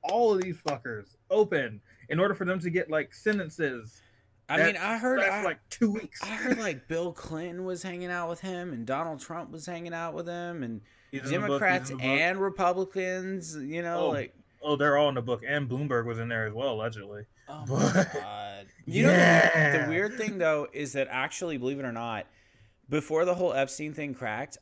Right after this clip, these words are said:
Speaker 2: I actually heard about that. I heard about it from somebody who was talking about, um, they were trying to make a case against Bill Clinton,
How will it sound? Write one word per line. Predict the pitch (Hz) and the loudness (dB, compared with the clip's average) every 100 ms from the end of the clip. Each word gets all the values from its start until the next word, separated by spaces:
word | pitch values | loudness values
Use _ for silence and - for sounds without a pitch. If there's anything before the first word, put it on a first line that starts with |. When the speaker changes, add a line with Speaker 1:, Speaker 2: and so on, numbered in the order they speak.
| - | -4
Speaker 2:
I | 135 | -2
actually | 147 175 - 180 | 0 -2 -4 -6
heard | 110 127 165 | -4 -2 -2
about | 107 95 - | -4 -8 -10
that. | 76 82 _ _ _ _ - | -16 -16 _ _ _ _ -4
I | 135 | -2
heard | 151 175 | 0 0
about | 175 156 143 | 0 0 0
it | 127 | -4
from | 143 | -10
somebody | - 139 135 135 | -8 -2 0 -2
who | 131 | -4
was | 127 123 | -4 -4
talking | 139 131 135 | -4 -6 -6
about, | 131 117 - | -6 -6 -8
um, | 120 123 113 | -8 -8 -6
they | 110 135 | -4 -2
were | 156 | -2
trying | 156 170 | -6 -8
to | 170 | -8
make | 165 147 | -10 -12
a | |
case | 131 139 131 | -10 -8 -8
against | 127 110 - | -10 -10 -6
Bill | 113 | -8
Clinton, | 110 127 139 110 101 | -6 -10 -8 -10 -12